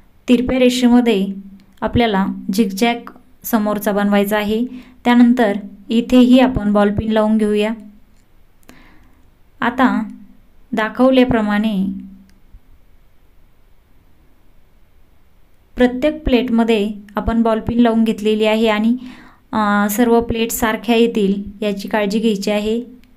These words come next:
पाहू शकता आपला समोरचा घेर खूप छान असा बनायला, अ, बनलेला आहे. आता जशा, जसं आपण plates घेतो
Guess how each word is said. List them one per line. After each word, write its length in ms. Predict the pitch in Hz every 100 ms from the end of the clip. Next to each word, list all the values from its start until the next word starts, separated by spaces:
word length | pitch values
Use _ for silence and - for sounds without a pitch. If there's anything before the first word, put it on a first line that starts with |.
| - _ _ _ _ - _
पाहू 140 | 226 226
शकता 320 | 233 - 220
आपला 240 | 220 226
समोरचा 500 | 226 233 220 214 226
घेर 280 | 220 233 220
खूप 260 | - 202 214
छान 180 | 208 208
असा 200 | 208 202
बनायला, 440 | 202 196 196 202 196 -
अ, 220 | 202 190 196
बनलेला 480 | 196 196 202 196
आहे. 260 | 202 196 208 240 - - _ _ _ _ _ _ _ _ - _ _ - - - _ _ _ _ - _ _ - - _ - _ _ _ - - - _ -
आता 480 | 226 277 220 - - - 240 226
जशा, 520 | 240 240 247 233 -
जसं 320 | 208 233 262
आपण 400 | 247 247 220 226 247 - -
plates 320 | 240 226 226
घेतो 480 | 226 202 220 185 196